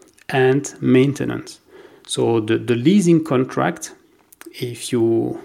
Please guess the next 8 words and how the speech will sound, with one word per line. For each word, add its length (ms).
if 240
you 200
select 520
a 100
good 340
one, 440
should 360
actually 480